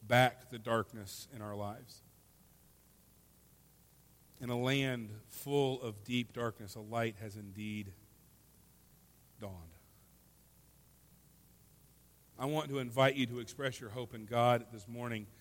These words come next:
by bringing him the things that are heavy on your heart. As they get ready to come up and lead us in our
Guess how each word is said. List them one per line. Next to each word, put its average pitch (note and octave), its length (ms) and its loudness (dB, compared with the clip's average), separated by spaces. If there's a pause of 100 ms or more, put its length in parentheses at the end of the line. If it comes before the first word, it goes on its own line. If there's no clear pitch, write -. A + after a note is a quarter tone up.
(260)
by A#2+ 140 0
bringing C3 400 -6
him A#2+ 300 -6
the A2 80 -8
things A#2+ 380 -10
that A2+ 100 -8
are G#2 80 -6
heavy G#2+ 380 -6 (500)
on A2 120 -10
your G#2+ 140 -8
heart. F2+ 260 -6 (3500)
As A#2 80 -10
they C3+ 140 4
get C3 120 2
ready B2+ 220 4
to A#2 80 2
come B2+ 220 -4
up B2 160 -2
and A#2 120 -8
lead B2+ 180 -2
us - 280 -6 (760)
in B2+ 160 -4
our A#2+ 280 2